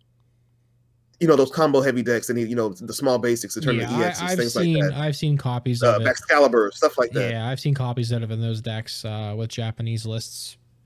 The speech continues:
Speaker 2: So it's definitely gonna get played.
Speaker 1: Mm-hmm. And then the one that I wanna play, that I wanna put in the deck, and it's just a meme deck. It's fun. I, I, I wish it was good.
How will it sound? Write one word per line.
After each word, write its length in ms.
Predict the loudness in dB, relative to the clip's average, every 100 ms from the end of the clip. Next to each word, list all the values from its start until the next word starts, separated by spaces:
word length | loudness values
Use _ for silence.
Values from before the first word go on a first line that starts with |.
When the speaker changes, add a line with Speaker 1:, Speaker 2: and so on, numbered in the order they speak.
| _
Speaker 2:
So 340 | -14 -10 -10 -12 _
it's 180 | -10 -6
definitely 260 | -6 -4 -4
gonna 100 | -4
get 180 | -6 -6
played. 300 | -6 -6 -8 _ _ _ _ _ _ _
Speaker 1:
Mm-hmm. 200 | -10 -8 -10 -14 -20 -20 _
And 120 | 6
then 120 | 6 6
the 80 |
one 160 | 4 4
that 80 | 4
I 40 |
wanna 160 | 2 0
play, 300 | 2 2 4
that 140 | 2
I 40 | 2
wanna 240 | 2 0
put 300 | -2 _ 0
in 60 | 2
the 80 |
deck, 240 | 2 2 0
and 80 | -4
it's 80 |
just 160 | -4 -2
a 40 |
meme 260 | 0 0 2
deck. 200 | 0 0
It's 140 | -6
fun. 340 | -2 0 0 -2
I, 80 | -8 -14 _ -14
I, 60 | -14 -14 -2
I 20 |
wish 220 | 0 2
it 40 | -2
was 140 | 0
good. 360 | 2 4 4